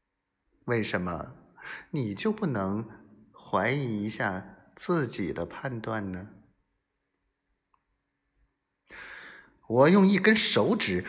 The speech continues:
指着他说，“因为你知道，我知道，你谋杀了我的父亲。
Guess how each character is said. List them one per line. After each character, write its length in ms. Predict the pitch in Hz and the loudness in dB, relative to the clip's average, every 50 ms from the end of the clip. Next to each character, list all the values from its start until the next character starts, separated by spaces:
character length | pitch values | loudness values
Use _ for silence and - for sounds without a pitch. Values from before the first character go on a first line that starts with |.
| - - - | -10 -12 -4
指 400 | - - 151 151 135 123 117 117 | 2 4 6 6 6 6 4 2
着 160 | 117 - 254 | 6 6 6
他 180 | 262 - 160 131 | 6 6 4 4
说 260 | - - 95 92 - - - - - - - - _ _ _ _ _ _ _ _ _ _ _ _ - - _ _ _ _ _ _ _ _ _ _ _ _ _ _ _ _ _ _ _ _ - - - - | 4 4 -2 -2 -2 -6 -16 -20 -20 -20 -20 -20 _ _ _ _ _ _ _ _ _ _ _ _ -20 -20 _ _ _ _ _ _ _ _ _ _ _ _ _ _ _ _ _ _ _ _ -20 -20 -14 -6
，“因 280 | 110 113 120 123 127 117 | -2 -2 0 2 2 2
为 800 | 107 95 95 101 110 113 110 - - - - - - - - - - _ _ _ _ - | 2 2 2 4 4 2 2 0 -6 -14 -18 -20 -20 -20 -20 -20 -20 _ _ _ _ -4
你 300 | - 117 131 135 139 156 | 0 0 2 4 4 2
知 220 | 156 - 226 247 247 | 4 4 6 6 6
道， 180 | 196 107 - - - - - - - - - - _ _ _ _ _ _ _ _ _ _ _ | 6 6 4 2 -8 -14 -16 -18 -20 -20 -20 -20 _ _ _ _ _ _ _ _ _ _ _
我 280 | - 90 90 80 76 80 | -6 -4 0 0 0 0
知 240 | - - 127 127 123 | -2 -2 0 0 2
道， 140 | - - - - - - - - - - _ _ _ _ _ _ _ - - - - - - | 0 -2 -4 -6 -16 -18 -20 -20 -20 -20 _ _ _ _ _ _ _ -20 -16 -14 -14 -6 2
你 260 | - 175 185 180 165 | 6 8 10 10 10
谋 300 | 151 143 135 139 165 202 | 10 8 8 8 8 6
杀 260 | 226 - - 214 196 196 | 6 8 8 8 10 10
了 100 | 180 139 | 8 8
我 140 | 98 95 | 8 6
的 100 | - 101 | 4 2
父 280 | - - - 302 285 175 | 0 0 -2 2 2 2
亲。 200 | - - - - | 2 2 -6 -8